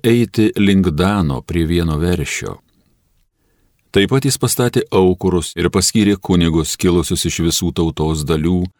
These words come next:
ir Levių sūnums nepriklausančius. Aštuntojo mėnesio penkioliktą dieną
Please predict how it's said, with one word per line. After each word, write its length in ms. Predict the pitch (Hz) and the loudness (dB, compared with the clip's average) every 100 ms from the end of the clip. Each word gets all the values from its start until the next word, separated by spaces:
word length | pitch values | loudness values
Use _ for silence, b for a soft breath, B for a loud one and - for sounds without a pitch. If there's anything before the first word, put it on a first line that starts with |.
| _ _ _ _ | _ _ _ _
ir 160 | 92 - | 0 4
Levių 320 | 92 107 104 | 2 2 0
sūnums 460 | - 92 92 90 95 | 0 2 2 2 0
nepriklausančius. 1040 | 87 92 90 95 95 - 55 - - - - - _ _ _ _ _ _ _ - | 0 -2 -2 -2 -2 -4 -6 -10 -8 -6 -8 -10 _ _ _ _ _ _ _ -2
Aštuntojo 560 | 90 - 139 139 123 | -2 0 0 2 4
mėnesio 560 | 120 123 117 107 - 101 98 | 4 4 4 2 2 2 2
penkioliktą 560 | 98 92 104 95 90 90 76 | 2 2 2 0 0 -2 0
dieną 400 | 92 107 76 | 0 0 0